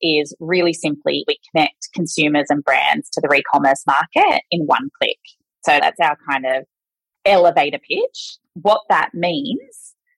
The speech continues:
for <laughs> brands and retailers, 'cause I'm sure people are like, "Okay, that's very, very high detail."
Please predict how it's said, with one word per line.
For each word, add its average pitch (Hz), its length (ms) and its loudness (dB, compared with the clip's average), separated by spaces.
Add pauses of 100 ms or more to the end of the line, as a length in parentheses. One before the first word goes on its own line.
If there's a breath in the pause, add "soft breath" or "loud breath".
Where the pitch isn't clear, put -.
(200)
for 156 520 4
<laughs> - 40 -20
brands 214 560 0
and 202 160 -2
retailers, 160 540 0 (260)
'cause 233 120 -6 (380)
I'm 170 140 0
sure 165 160 -6
people 156 240 -2
are 147 100 2
like, 143 260 2
"Okay, 165 340 0
that's - 400 -10
very, 156 280 2
very 151 180 2
high 143 180 0
detail." 151 380 -2